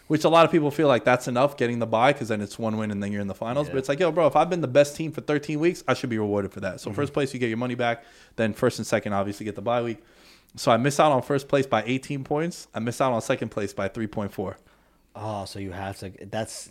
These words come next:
Speaker 2: yeah.
Speaker 1: So then I end up playing in the first round. I get bounced.
Speaker 2: I love a bye, man, 'cause you,
Speaker 1: Yeah.
Speaker 2: that week could be your worst week.
Speaker 1: So then, you know, I start,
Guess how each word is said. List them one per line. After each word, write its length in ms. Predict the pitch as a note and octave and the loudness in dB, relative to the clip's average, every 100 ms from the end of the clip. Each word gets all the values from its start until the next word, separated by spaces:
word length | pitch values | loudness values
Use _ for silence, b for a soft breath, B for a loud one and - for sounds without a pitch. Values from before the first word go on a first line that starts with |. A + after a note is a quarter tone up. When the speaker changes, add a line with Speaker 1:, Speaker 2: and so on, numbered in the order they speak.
| - | -6
Speaker 2:
yeah. 340 | A#2 C3 A#2+ | 2 4 4
Speaker 1:
So 240 | G#2+ D#3+ D3 | 4 8 10
then 160 | E3+ | 10
I 140 | F3 F#3 | 8 8
end 160 | F#3+ | 8
up 100 | D#3 | 6
playing 300 | - G#3 A3 | 8 8 8
in 80 | G#3 | 2
the 60 | F#3+ | 2
first 280 | G3 D#3+ | 4 2
round. 240 | F3+ E3+ D3 | 4 2 2
I 80 | C#3 | 4
get 240 | E3+ C#3+ | 4 8
bounced. 380 | E3 D#3+ D#3 B2+ | 8 8 8 8
Speaker 2:
I 40 | |
love 200 | C#3+ D3 | 8 8
a 60 | C#3+ | 6
bye, 320 | A#2+ C#3+ C#3+ | 8 10 8
man, 340 | A#2+ A#2+ A#2+ B2+ | 6 0 -2 -2
'cause 160 | A#2 | 2
you, 60 | C#3+ | 6
Speaker 1:
Yeah. 240 | G#3+ A#3+ | 8 8
Speaker 2:
that 300 | D3+ C#3+ C#3 | 10 8 8
week 300 | D3 D#3+ - | 6 4 2
could 140 | - B2 | -4 0
be 100 | C3+ | 2
your 160 | C3+ A#2+ | 2 2
worst 320 | B2+ B2+ - | 2 0 0
week. 380 | B2 C#3+ G#2 - - | 0 0 0 -10 -6
Speaker 1:
So 200 | - E3 | 4 10
then, 320 | E3 D#3 D#3 | 10 8 2
you 100 | D#3 | 0
know, 300 | D3+ D3 D3+ B2+ | 4 6 6 4
I 140 | C3 | 2
start, 560 | C3 - C#3 C3+ C3+ | 2 2 4 4 2